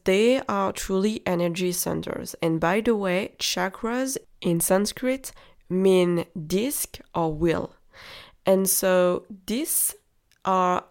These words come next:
actually vortex and discs or spiral of energy that are present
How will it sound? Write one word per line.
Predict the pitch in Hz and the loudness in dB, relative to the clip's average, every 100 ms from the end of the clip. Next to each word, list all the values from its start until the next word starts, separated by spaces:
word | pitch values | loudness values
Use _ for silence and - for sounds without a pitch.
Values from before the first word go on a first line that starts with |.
| _ | _
actually | 190 - 277 277 | -8 -4 -2 -2
vortex | 220 175 165 170 - - - - - - _ | 0 0 0 0 -4 -4 -4 -6 -8 -18 _
and | 180 180 | -4 -2
discs | 165 202 226 - - - - | -2 -4 -6 -10 -14 -16 -16
or | - 180 - | -6 -6 -4
spiral | - - 202 220 262 214 196 202 | -6 -4 0 2 2 2 0 -2
of | 180 175 - | -6 -8 -6
energy | 165 196 190 226 285 330 _ - - - - | -4 -4 -2 -2 -4 -8 _ -18 -18 -20 -4
that | 190 190 | -2 0
are | 233 269 | 0 -2
present | 269 - 185 170 170 202 - | -8 -4 -2 0 -2 -4 -8